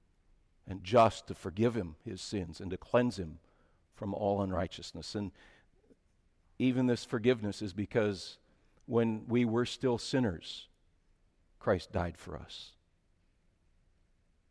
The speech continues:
Well, this is the paranoia of, of Israel. In verses thirteen to fourteen, now Moses comes back with a prompting. That might sound a little gentle. Um, we'll call it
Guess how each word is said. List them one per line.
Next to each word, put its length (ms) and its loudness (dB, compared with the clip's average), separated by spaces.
Well, 140 4
this 200 6
is 100 0
the 80 2
paranoia 760 8
of, 300 6
of 200 -2
Israel. 420 2
In 160 -2
verses 400 -2
thirteen 340 0
to 80 -4
fourteen, 460 0
now 280 6
Moses 600 0
comes 240 -2
back 300 6
with 100 -4
a 60 -4
prompting. 720 4
That 200 2
might 260 2
sound 340 2
a 40 0
little 400 2
gentle. 520 2
Um, 400 6
we'll 100 2
call 260 8
it 100 0